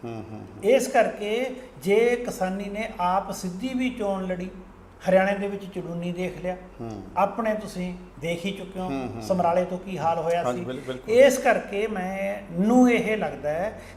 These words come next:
Speaker 2: ਕਿ ਜਿਹੜੀ ਕਿਸਾਨੀ ਹੈ, ਉਹ ਵਿਰੋਧ ਕਰਕੇ ਇੱਕ ਪੋਲੀਟੀਕਲ ਪਾਰਟੀ ਦਾ ਨੁਕਸਾਨ ਕਰ ਸਕਦੀ ਹੈ।
Speaker 1: ਹੂੰ।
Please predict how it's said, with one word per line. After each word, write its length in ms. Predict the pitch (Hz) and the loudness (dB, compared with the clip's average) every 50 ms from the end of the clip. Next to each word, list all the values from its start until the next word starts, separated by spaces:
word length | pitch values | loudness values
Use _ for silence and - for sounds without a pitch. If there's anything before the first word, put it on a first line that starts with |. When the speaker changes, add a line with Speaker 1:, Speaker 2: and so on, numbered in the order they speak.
| - | -4
Speaker 2:
ਕਿ 100 | - 240 | -2 0
ਜਿਹੜੀ 240 | 240 240 247 254 254 | 0 0 0 -2 -2
ਕਿਸਾਨੀ 600 | 247 240 - - 190 170 165 170 180 185 185 185 | -2 -4 -4 -4 -4 -6 -6 -6 -6 -6 -6 -6
ਹੈ, 220 | 185 196 214 214 - | -4 -4 -4 -6 -6
ਉਹ 440 | 185 190 190 190 190 202 202 190 143 127 | -6 -6 -6 -4 -4 -4 -4 -6 -6 -6
ਵਿਰੋਧ 360 | 135 156 180 220 233 226 233 | -6 -4 -2 -2 -4 -4 -4
ਕਰਕੇ 480 | - 185 160 - - - 175 170 180 190 | -4 -4 -4 -4 -6 -10 -8 -8 -6 -6
ਇੱਕ 380 | 196 190 190 190 - - 208 | -6 -6 -8 -8 -8 -8 -8
ਪੋਲੀਟੀਕਲ 520 | 190 - 196 202 196 208 214 208 214 202 185 | -8 -6 -8 -8 -8 -8 -8 -6 -4 -4 -4
ਪਾਰਟੀ 460 | - - 165 156 151 147 156 170 151 | -4 -4 -4 -4 -4 -6 -10 -12 -10
ਦਾ 140 | 143 - - | -8 -6 -6
ਨੁਕਸਾਨ 500 | 190 165 - - - 160 147 147 151 147 | -6 -6 -8 -8 -8 -8 -6 -6 -6 -6
ਕਰ 200 | 147 - 139 127 | -4 -4 -4 -4
ਸਕਦੀ 480 | - - 127 - - - - - - | -6 -10 -14 -14 -14 -16 -18 -18 -14
ਹੈ। 40 | - - | -10 -8
Speaker 1:
ਹੂੰ। 260 | 120 117 110 104 95 | -8 -8 -8 -8 -10